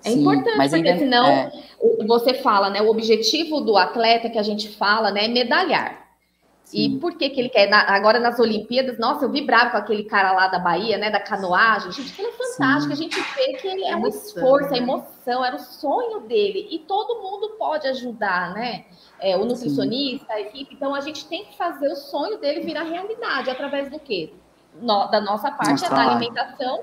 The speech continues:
Speaker 1: e conversando com os técnicos. Se o técnico não deixa a gente trabalhar, como é que o atleta vai medalhar?
Speaker 2: Sim. Mas é isso, é isso que é interessante. Quando o técnico, toda a equipe começa a entender a importância,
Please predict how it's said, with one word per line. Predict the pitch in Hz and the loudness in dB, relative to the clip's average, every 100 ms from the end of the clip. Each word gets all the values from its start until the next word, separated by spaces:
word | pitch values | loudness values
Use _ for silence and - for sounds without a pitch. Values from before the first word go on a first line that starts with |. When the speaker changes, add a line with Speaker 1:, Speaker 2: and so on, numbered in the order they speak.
| - _ _ | -12 _ _
Speaker 1:
e | 381 | -8
conversando | 349 294 294 294 285 294 | -4 2 2 2 -2 -4
com | 415 | -8
os | - | -8
técnicos. | 587 494 214 214 214 | -4 -2 -4 -6 -10
Se | - | -14
o | 349 | -10
técnico | - 277 311 285 | -8 -6 -6 -6
não | 285 262 | -6 0
deixa | 254 254 | 0 0
a | |
gente | 262 254 - | -6 -8 -6
trabalhar, | 254 240 254 247 330 | -4 0 0 0 -4
como | 392 | -8
é | 392 | -8
que | 392 | -6
o | |
atleta | 330 320 262 262 | -6 -6 -8 -4
vai | 247 | -4
medalhar? | 233 233 220 202 - - _ _ _ _ _ | -4 -2 -2 -2 -6 -10 _ _ _ _ _
Speaker 2:
Sim. | - 131 127 123 - _ _ - | -4 -2 -2 -6 -10 _ _ 0
Mas | 143 165 | 4 6
é | |
isso, | 170 208 - | 4 2 -4
é | 160 160 | -2 -2
isso | 180 | -2
que | - | -4
é | |
interessante. | 196 185 180 135 - | -4 -2 -2 -6 -4
Quando | 180 185 214 - - - | -2 0 -2 -4 -14 -14
o | - 139 135 | -6 -6 0
técnico, | 156 160 - 151 - 139 - | 2 2 0 -4 -2 -2 0
toda | 180 | 2
a | 185 | 2
equipe | 190 - - - | 2 -10 -16 -2
começa | 156 - | -2 0
a | 185 | -2
entender | 156 135 | 0 2
a | 160 | 0
importância, | 147 143 170 180 - | -4 -2 0 0 -2